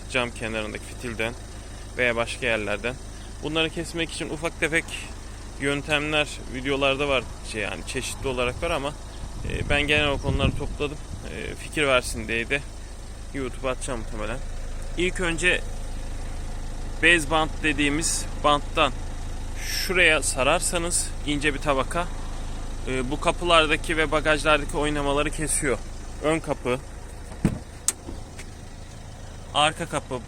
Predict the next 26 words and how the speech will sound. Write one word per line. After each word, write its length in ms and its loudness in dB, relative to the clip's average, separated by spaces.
bagaj 580 8
ayağı, 440 4
kaputun 400 0
orası. 540 4
Koltuklara 560 6
yatırdığın 500 2
zaman 320 2
koltukların, 800 0
e, 400 2
birleşimdeki 640 0
demir 280 2
de 120 2
dahil 340 4
yaparsanız 580 2
iyi 140 2
olur. 200 0
Ayrıca 500 6
şu 220 -6
fitil 400 0
uygulaması 640 2
olarak 360 2
da 60 -2
şöyle 340 0
bir 60 -6
şey 160 0
yaptım. 340 -2